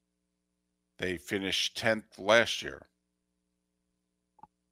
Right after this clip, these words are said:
Lost to Queens in the play-in. Right now, they would face Central Arkansas in a play-in. They would do so at Eastern Kentucky.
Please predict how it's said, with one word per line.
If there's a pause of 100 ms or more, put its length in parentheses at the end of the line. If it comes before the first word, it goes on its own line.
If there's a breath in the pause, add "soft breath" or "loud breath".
(160)
Lost
to
Queens
in
the
play-in. (1400)
Right
now,
they
would
face
Central
Arkansas
in
a
play-in. (680)
They
would
do
so
at (220)
Eastern
Kentucky.